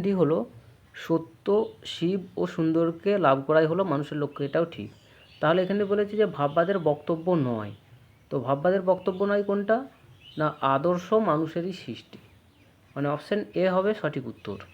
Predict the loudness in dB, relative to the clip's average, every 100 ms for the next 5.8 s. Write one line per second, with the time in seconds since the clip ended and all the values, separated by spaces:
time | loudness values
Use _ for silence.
0 | -16 -4 0 2 2 0 0 -2 -2 -14
1 | -20 -20 -20 _ -20 -20 -20 -20 -20 -20
2 | -20 -20 -20 -20 -20 -20 -20 -20 -20 -20
3 | -20 -20 _ -20 -20 -20 _ -20 _ -20
4 | -20 -20 -20 -20 -20 -20 _ _ -20 _
5 | 4 4 6 6 6 4 2